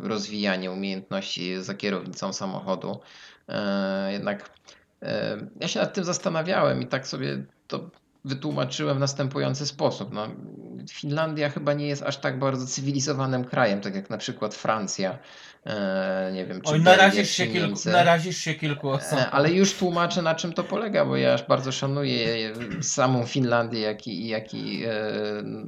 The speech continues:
Speaker 1: ludzi mieszkających tam. E,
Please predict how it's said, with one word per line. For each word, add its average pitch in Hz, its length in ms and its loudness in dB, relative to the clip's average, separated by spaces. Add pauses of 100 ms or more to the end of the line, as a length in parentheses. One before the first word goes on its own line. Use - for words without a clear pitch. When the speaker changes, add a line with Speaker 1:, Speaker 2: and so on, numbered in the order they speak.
(440)
Speaker 1:
ludzi 123 380 0
mieszkających 107 720 -4
tam. 113 280 0 (520)
E, 123 1040 0